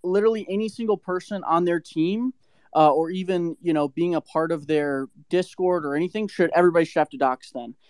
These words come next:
Uh, I don't think that singling out advisors, uh, is the move. Um, I understand it. Um, I don't, I don't know my position on it yet. I, I will probably end up doxing.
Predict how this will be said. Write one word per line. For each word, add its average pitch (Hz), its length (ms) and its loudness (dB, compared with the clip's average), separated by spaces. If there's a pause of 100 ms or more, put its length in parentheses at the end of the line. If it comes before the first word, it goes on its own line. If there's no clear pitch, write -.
(260)
Uh, 143 120 4
I 156 120 4
don't 202 180 -2
think 226 180 -6
that - 120 -8
singling 185 400 -2
out 160 160 0
advisors, 151 800 -2
uh, 143 240 0
is 143 220 -6
the 139 80 -4
move. 151 380 0 (340)
Um, 147 260 2
I 165 140 0
understand 180 540 -4
it. 202 140 -6 (120)
Um, 143 380 0 (260)
I 180 120 4
don't, 202 280 -4 (120)
I 185 120 2
don't 233 160 -2
know 208 400 -2
my 170 200 -2
position 175 460 -8
on 165 120 -2
it 147 100 -6
yet. 156 320 0 (100)
I, 160 200 0
I 175 80 4
will 185 160 0
probably 165 800 -4 (380)
end 170 200 -2
up 151 180 0
doxing. 190 560 -4